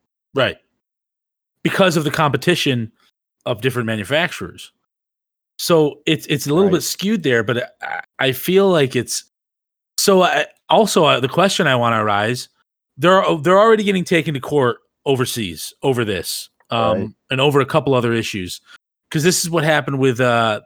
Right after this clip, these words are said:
Speaker 1: like, that email client, uh,
Speaker 2: Yes.
Speaker 1: I think it was, oh, shit, now, of course, I blank on the goddamn name. But the, it was essentially a premi-, premium email called Hey, a premium email client called Hey, and I forget the name of the company now,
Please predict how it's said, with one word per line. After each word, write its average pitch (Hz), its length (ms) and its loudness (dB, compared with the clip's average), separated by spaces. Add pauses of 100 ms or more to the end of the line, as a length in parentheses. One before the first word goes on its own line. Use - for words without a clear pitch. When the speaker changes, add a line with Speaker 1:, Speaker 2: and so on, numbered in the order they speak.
Speaker 1:
like, 127 220 -4
that 113 360 -2
email 135 320 0
client, 110 560 -2
uh, 98 400 -4
Speaker 2:
Yes. 98 460 -2 (180)
Speaker 1:
I 120 40 -8
think 139 180 -2
it 151 40 2
was, 117 360 -2 (320)
oh, 113 240 -8
shit, - 460 -8
now, 117 100 -2
of 117 100 -4
course, 113 280 -4
I 113 40 -2
blank 110 260 -6
on 110 80 -6
the 110 60 -6
goddamn 107 520 -2
name. 98 340 -4 (480)
But 131 120 -4
the, 156 160 4
it 170 40 0
was 160 160 2
essentially 196 360 2
a 156 60 2
premi-, 185 580 0
premium 196 440 0
email 139 280 0
called - 380 -2
Hey, 113 400 0 (140)
a 123 120 -10
premium 165 320 -2
email 131 500 0
client 117 360 -4
called 113 260 -2
Hey, 98 340 -4 (420)
and 120 100 0
I 123 40 0
forget 127 280 0
the 175 80 -2
name 147 140 2
of 135 60 0
the 127 60 0
company 110 360 -4
now, 98 340 -2